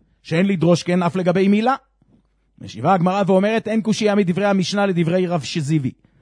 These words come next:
שכן ייתכן שהתנא של המשנה ספוק מספקא ליה. הסתפק האם יש לדרוש מהכתוב הזה עד שיהיה זכר משעת לידה,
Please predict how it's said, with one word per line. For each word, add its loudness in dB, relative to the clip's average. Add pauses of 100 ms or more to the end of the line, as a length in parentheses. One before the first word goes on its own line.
(260)
שכן 0
ייתכן 0
שהתנא 0
של -4
המשנה -4
ספוק -4
מספקא 0
ליה. -2 (500)
הסתפק -2
האם -2
יש -2
לדרוש 0
מהכתוב -2
הזה 0
עד -6
שיהיה -2
זכר -2
משעת -2
לידה, 2